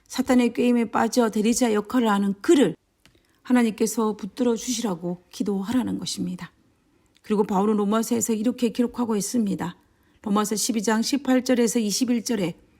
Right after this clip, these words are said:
"할 수 있거든 너희로서는 모든 사람과 더불어 화목하라.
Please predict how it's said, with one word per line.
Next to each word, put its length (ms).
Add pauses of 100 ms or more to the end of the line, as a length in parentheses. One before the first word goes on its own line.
(240)
"할 160
수 140
있거든 460
너희로서는 640
모든 420
사람과 440
더불어 340
화목하라. 580